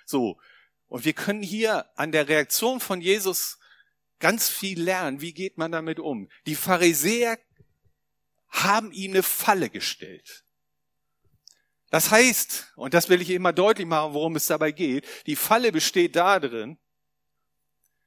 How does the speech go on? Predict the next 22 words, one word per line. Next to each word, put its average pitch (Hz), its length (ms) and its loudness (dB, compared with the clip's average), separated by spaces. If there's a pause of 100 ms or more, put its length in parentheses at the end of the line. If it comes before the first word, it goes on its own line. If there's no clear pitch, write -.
(180)
sie 143 220 0
haben 220 300 2
ihm 190 180 -6
eben 175 420 -2
gerade 180 380 4
gesagt, 151 400 0
im 131 140 -10
Gesetz 127 400 0
steht, 151 300 0
diese 143 200 -4
Frau 139 240 -2
muss 139 180 -8
gesteinigt 117 580 -10
werden. 78 200 -18 (1400)
Und 131 180 -4
das 135 180 4
ist, - 420 0
steht - 280 -4
im 131 120 -10
Gesetz, 101 380 -6
ganz 160 240 -6
eindeutig. 151 760 -6